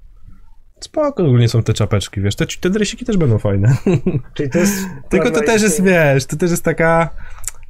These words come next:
Speaker 1: Też by się trzeba było zająć, e, wiesz, tak naprawdę porządnie, e, promocją. Kurczę, ja to mam, e,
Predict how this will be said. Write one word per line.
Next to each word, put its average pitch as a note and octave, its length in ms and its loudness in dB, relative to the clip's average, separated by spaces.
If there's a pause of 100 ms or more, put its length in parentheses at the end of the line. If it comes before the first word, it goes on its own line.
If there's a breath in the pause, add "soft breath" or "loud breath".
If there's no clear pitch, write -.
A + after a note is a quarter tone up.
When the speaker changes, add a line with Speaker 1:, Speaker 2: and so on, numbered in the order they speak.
(560)
Speaker 1:
Też F3 200 0
by D#3+ 80 0
się D3+ 120 0
trzeba C3 220 2
było A#2+ 160 4
zająć, A#2+ 420 2
e, A#2+ 40 4 (320)
wiesz, G#2 360 -2
tak A2+ 120 2
naprawdę A2+ 420 2
porządnie, A#2 460 2 (160)
e, A2 220 4
promocją. B2 840 2 (560 loud breath)
Kurczę, B2+ 380 0
ja C3 80 0
to C#3 100 0
mam, B2+ 220 2
e, - 20 4